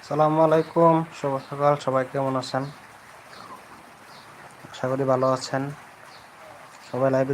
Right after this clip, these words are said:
যুক্ত হয়ে যান, লাইভে চলে আসুন। আজকে সকাল থেকে, প্রায় রাত থেকেই বৃষ্টি, সকাল থেকে বৃষ্টির পরিমাণ বেড়ে গেছে। এখনও ঘুরে ঘুরে বৃষ্টি পড়তেছে, দেখতে পাচ্ছেন।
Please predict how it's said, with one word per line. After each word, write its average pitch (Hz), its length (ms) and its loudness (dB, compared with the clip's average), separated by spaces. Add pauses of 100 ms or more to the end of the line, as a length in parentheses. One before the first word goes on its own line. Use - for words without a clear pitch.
যুক্ত 139 180 -4 (100)
হয়ে 135 200 2
যান, 135 140 0 (540)
লাইভে 120 220 -2 (100)
চলে 127 140 0 (100)
আসুন। 131 200 -8 (1120)
আজকে 135 260 -4 (480)
সকাল 143 240 2 (100)
থেকে, 135 180 -2 (120)
প্রায় 139 300 2
রাত 143 140 6 (100)
থেকেই 156 300 0
বৃষ্টি, 151 340 -4 (320)
সকাল 135 300 -2
থেকে 135 100 -10 (240)
বৃষ্টির 127 340 -10
পরিমাণ 127 300 -2 (100)
বেড়ে 120 240 0
গেছে। 110 220 -10 (1120)
এখনও 131 260 -4 (140)
ঘুরে 135 220 -2
ঘুরে 127 120 -4 (100)
বৃষ্টি 127 280 -12
পড়তেছে, 123 440 -8
দেখতে 117 260 -12
পাচ্ছেন। 117 260 -8